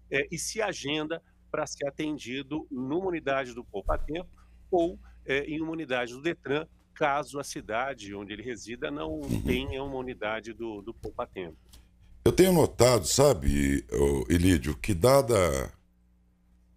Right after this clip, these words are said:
Speaker 2: dada a paralisação de atividades aí de muitas delas durante a pandemia,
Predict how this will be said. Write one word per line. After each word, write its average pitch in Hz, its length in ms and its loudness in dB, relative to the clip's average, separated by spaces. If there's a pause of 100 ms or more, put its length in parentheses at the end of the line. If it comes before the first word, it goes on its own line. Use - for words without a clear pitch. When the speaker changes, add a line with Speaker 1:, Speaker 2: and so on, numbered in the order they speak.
(220)
Speaker 2:
dada 107 360 6
a - 20 6
paralisação 87 760 4
de 73 160 0
atividades 69 720 2
aí 67 120 2
de 64 80 -2
muitas 73 400 4
delas 73 360 4
durante 64 340 0
a 62 40 0
pandemia, 64 680 4